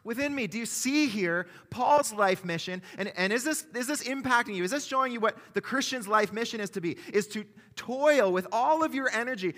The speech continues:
to even endure great suffering for what? For the maturity of your brother and sister in Christ.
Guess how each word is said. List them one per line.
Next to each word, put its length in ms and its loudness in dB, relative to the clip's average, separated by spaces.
to 160 -2
even 320 0
endure 340 0
great 440 0
suffering 760 0
for 280 0
what? 500 0
For 160 -4
the 80 -2
maturity 1000 -4
of 140 -4
your 100 -2
brother 600 2
and 240 -8
sister 840 -4
in 420 -6
Christ. 840 -4